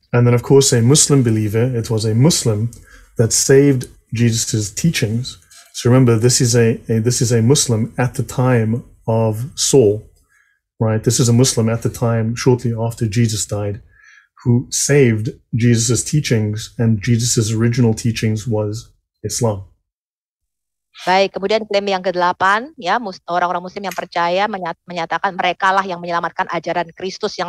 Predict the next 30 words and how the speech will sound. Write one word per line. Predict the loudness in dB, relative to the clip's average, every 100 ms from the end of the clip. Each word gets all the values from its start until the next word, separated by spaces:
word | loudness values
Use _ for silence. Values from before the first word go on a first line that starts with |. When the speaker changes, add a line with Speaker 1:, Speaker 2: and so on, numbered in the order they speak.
| -10
Speaker 2:
sejati. | -6 -4 -4 -10 -12
Jadi | -8
tadi | -6 -4
perang | -6 -6
salib | -6 -8 _ -20 -12
diluncurkan | -8 -6 -4 -4 -4
untuk | -8 -8
menutupi | -8 -6 -10 -12 -10 -6
bahwa | -2 -2
is-, | -2 -8 -18
Isla-, | -8 -4 -2 -2
eh, |
muslim | -4 -8 -8
itu | -6
mau | -6 -6
mengekspos, | -8 _ -18 -4 -2 -2 -10 -16 -10
eh, | -10
Santo | -6 -6 -4
Paulus | -2 -2 -2 -12
ini, | -16 -18 _
ya. | -6 -6 -8 -20 -20 -20 -14 0
Nah, | 0 2
mereka | 2 4 2
menyatakan | 2 -2 0 -2 0 0 0
ajaran | -4 -2 -2 -2 -4
Kristus | -8 -6
yang | -6 -8
sejati | -10 -8 -8 -8 -10
adalah | -8 -8 -10 -12
Islam. | -2 2 2 -2